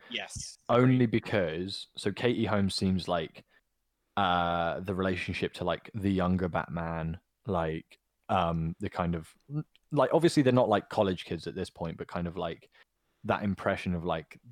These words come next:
Speaker 2: they're younger, they're more innocent together, et cetera. Then Maggie
Speaker 1: Yeah.
Speaker 2: Gyllenhaal's role is, like, the hardened version of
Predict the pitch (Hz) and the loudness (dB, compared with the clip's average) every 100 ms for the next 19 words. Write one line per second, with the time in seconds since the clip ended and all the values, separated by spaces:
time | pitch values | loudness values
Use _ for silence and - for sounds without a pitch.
0 | - 107 95 92 90 87 87 85 85 85 | -4 -2 0 0 0 -2 -4 -2 -4 -2
1 | 95 87 - 85 - 87 80 80 - 90 | -2 -4 -4 -10 -8 -6 -6 -8 -8 -8
2 | 82 85 87 95 95 98 98 95 110 98 | -6 -8 -4 -2 0 2 2 4 4 4
3 | 92 92 85 82 82 76 87 - 80 - | 4 0 0 0 0 -4 -6 -4 -6 -6
4 | 104 90 87 - 90 90 92 92 87 95 | -4 -2 -2 0 2 2 2 2 2 2
5 | 92 98 92 98 92 90 - | 4 2 2 4 2 2 -4